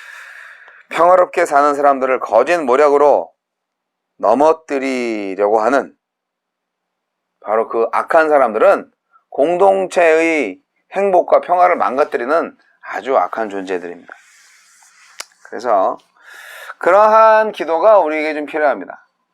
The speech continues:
아, 우리가 그런 사람들의 멸망을 빨리 보-, 보지 못하는 이유는 우리가 괜히 스스로 해결하려고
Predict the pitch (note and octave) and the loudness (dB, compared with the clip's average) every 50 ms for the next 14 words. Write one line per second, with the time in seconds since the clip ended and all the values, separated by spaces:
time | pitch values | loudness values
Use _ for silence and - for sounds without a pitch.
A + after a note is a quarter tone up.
0 | _ _ _ _ _ _ _ _ _ _ - - A#2+ B2 B2 C3+ D#3 F3+ F#3 G#3 | _ _ _ _ _ _ _ _ _ _ -6 -4 -2 0 0 0 0 2 4 4
1 | G#3+ G#3 G3 F3+ D3 - - - - _ _ _ - - E3+ F#3 G3+ G#3 G#3 G3+ | 6 6 6 6 4 2 -2 -6 -12 _ _ _ -6 0 2 4 4 4 4 4
2 | G3+ G3 G3 G3 F#3+ F#3+ F#3 F#3 F#3 F3+ F3 F#3 F#3 D#3+ C#3 C3+ C#3 D3 D3+ D#3 | 4 4 4 2 2 0 -2 -2 0 0 2 0 0 2 2 2 2 2 2 2
3 | E3 E3+ E3 F3 F#3 G3 F#3 D3 D3 C#3+ C#3+ _ _ _ _ _ _ _ _ - | 2 4 4 2 2 2 0 -2 -2 -4 -6 _ _ _ _ _ _ _ _ -6
4 | C#3 C#3+ D3 E3 D3 C3 B2+ - D#3 D3+ D3 C3+ B2 A#2 A#2 C#3 F#3 G#3 F3+ C3+ | -6 -4 -2 -2 -2 -2 0 0 0 0 0 0 -4 -4 -2 0 2 2 2 0
5 | G2+ E2+ - _ _ _ _ _ _ _ _ - - A#2 A#2+ B2+ C3 C#3 C#3 C3+ | -2 -6 -14 _ _ _ _ _ _ _ _ -16 -12 -8 -4 0 2 4 6 6
6 | C3 B2+ B2+ A#2 G#2+ G2 - - _ _ _ _ _ _ _ _ _ _ _ _ | 6 6 6 4 4 2 -2 -8 _ _ _ _ _ _ _ _ _ _ _ _
7 | _ - B2 C#3 C#3+ C3+ A#2 A#2 C3 C#3 B2+ G#2 - - D#3+ D3+ - E3+ D3 C#3 | _ -6 -4 -4 -4 -4 -4 -4 -4 -4 -6 -6 -8 -10 -10 -8 -8 -6 -4 -2
8 | C#3 D3+ D3 E3 D#3 D3+ D3 C#3+ C#3 C3+ B2+ A#2+ A2+ G#2+ A2 G#2+ G#2 G#2 G2+ F#2+ | -2 -2 0 0 2 4 4 4 4 4 4 2 2 2 0 0 0 0 0 -2
9 | F#2 F2 - - - _ | -2 -4 -6 -10 -14 _